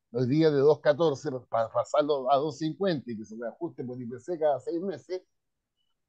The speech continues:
eh, entonces, te fijas que ahí, ahí se produce una diferencia donde los ciudadanos tienen que políticamente optar. ¿Qué es lo mejor? Lo que dice la alcaldesa de que la P G U esté en alguna parte vinculada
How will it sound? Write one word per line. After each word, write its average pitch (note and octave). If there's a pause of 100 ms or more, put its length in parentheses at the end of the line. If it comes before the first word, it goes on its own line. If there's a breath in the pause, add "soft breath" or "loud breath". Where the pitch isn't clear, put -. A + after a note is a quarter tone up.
(140)
eh, C3+
entonces, A3 (180)
te F#3+
fijas C4+
que C4
ahí, C4+
ahí A3+
se C4+
produce A#3+
una A#3
diferencia G#3
donde F#3
los E3
ciudadanos A3+
tienen A#3+
que A3 (920)
políticamente B3
optar. F3 (1300)
¿Qué D#4+
es D#4
lo B3+
mejor? C3 (720)
Lo C3
que B2
dice E3
la D#3
alcaldesa C#3
de B2+
que B2
la B2
P B2
G - (120)
U F3
esté D#3
en B2
alguna E3+
parte F#3
vinculada C#3